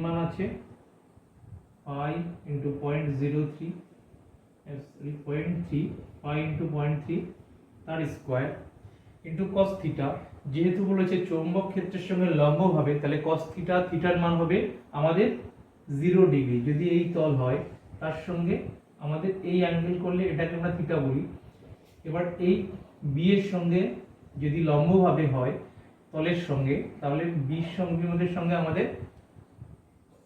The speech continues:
প্যারালাল চলে যাবে, তাই theta-র মান কত হবে? জিরো ডিগ্রি। তাই cos জিরো ওয়ান হওয়ায় এখানে আমাদের cos জিরোর মান লেখার দরকারই নেই। phi এর মান হবে এত ওয়েবার।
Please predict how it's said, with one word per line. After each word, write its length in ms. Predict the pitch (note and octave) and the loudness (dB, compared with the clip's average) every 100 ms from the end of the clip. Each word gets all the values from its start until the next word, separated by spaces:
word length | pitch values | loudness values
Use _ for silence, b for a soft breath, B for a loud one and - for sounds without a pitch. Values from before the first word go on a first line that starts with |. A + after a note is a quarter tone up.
| _ _ _ E3 | _ _ _ 2
প্যারালাল 340 | D#3 E3 F3+ F3 | 2 4 0 2
চলে 140 | F3 E3+ | 4 6
যাবে, 160 | E3+ F#3 F3 - | 6 4 -2 -6
তাই 120 | D3+ C#3 | -4 -2
theta-র 240 | D3 F3+ F3 | 0 0 2
মান 100 | F3 F3 | 2 2
কত 140 | D#3+ F3 | 2 4
হবে? 160 | E3+ G#3 A#3+ C#3+ | 2 2 -2 -2
জিরো 180 | D3+ E3+ F3 | 2 4 4
ডিগ্রি। 180 | E3 E3 | 2 0
তাই 100 | D#3+ - | -2 0
cos 180 | E3 E3 D3+ | 4 4 4
জিরো 160 | E3+ E3 | 4 4
ওয়ান 180 | D3+ D#3+ E3 | 6 4 2
হওয়ায় 260 | E3 C#3+ F#3 - - - | 0 0 -2 -8 -16 -12
এখানে 200 | C#3+ E3 E3 - | -4 -2 -2 -2
আমাদের 200 | D3 D3 D3+ | -2 -2 2
cos 140 | D#3 D3+ | 2 2
জিরোর 200 | D#3+ E3 | 2 2
মান 100 | D#3 D3+ | 2 0
লেখার 220 | D3 E3+ D#3 | 0 0 2
দরকারই 340 | D3+ E3+ E3 D#3 | 2 2 0 0
নেই। 100 | D#3 - - - - - | -4 -6 -14 -20 -20 -6
phi 120 | D#3 E3 | -2 0
এর 80 | E3+ | 2
মান 100 | E3+ | 2
হবে 120 | E3+ E3 - | 2 0 -2
এত 120 | - G3+ - - - - - - - - - | -2 -4 -4 -12 -16 -18 -18 -14 -16 -16 -10
ওয়েবার। 360 | D#3+ D#3+ E3 | -6 -2 -2